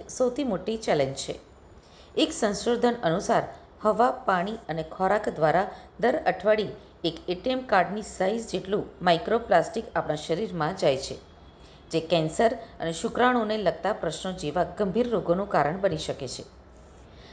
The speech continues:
આ ગંભીરતાને ધ્યાનમાં રાખીને Art of Living દ્વારા અનેક ઇકો ફ્રેન્ડલી અને સસ્ટેનેબલ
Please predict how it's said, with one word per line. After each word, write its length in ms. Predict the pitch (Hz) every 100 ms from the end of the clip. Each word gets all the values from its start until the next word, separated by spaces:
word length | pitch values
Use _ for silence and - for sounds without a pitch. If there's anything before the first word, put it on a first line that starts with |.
| -
આ 60 | 165
ગંભીરતાને 600 | 165 190 277 - 262 262
ધ્યાનમાં 320 | 208 175 185
રાખીને 400 | 175 - 220 143 - - - 247
Art 300 | 247 - 185
of 220 | - 190
Living 240 | 196 247 240
દ્વારા 300 | 175 151 202 - -
અનેક 220 | 240 269 - - -
ઇકો 220 | - 180
ફ્રેન્ડલી 520 | - 180 196 196 262 - - -
અને 280 | 202 147 135 -
સસ્ટેનેબલ 600 | - 226 214 247 233 254